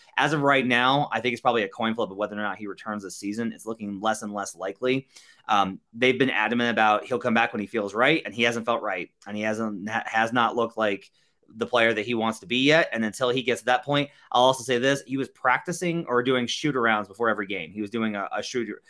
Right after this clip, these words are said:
like a, a basic, a basic warm-up drill before every game. And he's been doing that for, since he got hurt, like,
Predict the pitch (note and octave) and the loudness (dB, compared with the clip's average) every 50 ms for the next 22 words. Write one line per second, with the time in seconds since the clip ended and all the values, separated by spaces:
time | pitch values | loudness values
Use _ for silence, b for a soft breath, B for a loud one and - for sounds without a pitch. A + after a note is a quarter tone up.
0 | b b b - A2+ A2 G#2+ G#2 - - A2+ A2 G2+ A#2+ A#2+ A2+ - A2+ A2 _ | b b b -2 0 2 2 0 0 -2 -4 -2 0 0 0 0 -2 -6 -8 _
1 | - C3 C3 B2 A2 - - C#3+ C#3 C3+ B2+ C3+ A#2 A2 A#2+ B2 A#2 A#2 A#2 G#2+ | 0 0 0 0 0 2 2 2 2 2 2 -2 -2 -2 0 0 0 2 0 -2
2 | - - A2 G#2 G2+ F#2+ F#2 F#2 F#2 - b b b b b b _ B2 B2 B2+ | -2 -4 -6 -4 -4 -4 -4 -6 -8 -12 b b b b b b _ -8 -4 0
3 | B2+ C3 B2 A2+ A2+ A2+ G#2 G#2 A2 E3 F#3 D#3+ C3 C3+ B2+ C3 B2 A#2+ B2 B2+ | 4 4 4 4 2 0 0 0 0 0 0 2 2 2 2 2 2 2 2 2
4 | A2+ - - G#2+ G2+ F#2+ F2 - - - D3+ C3 A2+ A2+ A#2 G2+ - - - A#2 | 0 -2 -4 -6 -6 -6 -10 -12 -6 -4 -4 -4 -2 -2 -2 -2 -2 -4 -6 -6
5 | A2 F#2 - - _ A2 G#2+ - | -6 -6 -6 -10 _ -12 -12 -12